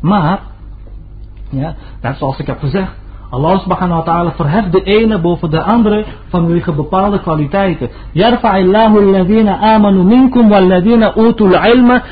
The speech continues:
En degene die kennis zijn gegeven. Heel interessant is hier het woord utul ilma. Degene die kennis zijn gegeven.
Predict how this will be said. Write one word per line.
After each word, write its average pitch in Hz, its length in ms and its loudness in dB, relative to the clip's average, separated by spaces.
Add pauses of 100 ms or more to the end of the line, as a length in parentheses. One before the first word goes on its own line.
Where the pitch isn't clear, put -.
(120)
En 190 220 2
degene 247 600 4
die 190 280 -2
kennis 277 440 2
zijn 233 220 2
gegeven. 190 760 0 (2000)
Heel 214 340 2
interessant 208 540 0
is 170 120 -6
hier 196 160 0
het 185 140 -2
woord 180 380 -2 (340)
utul 190 580 2
ilma. 123 440 0 (600)
Degene 196 560 -2
die 139 200 -2
kennis 190 480 -4 (380)
zijn 165 280 -6
gegeven. 139 540 -6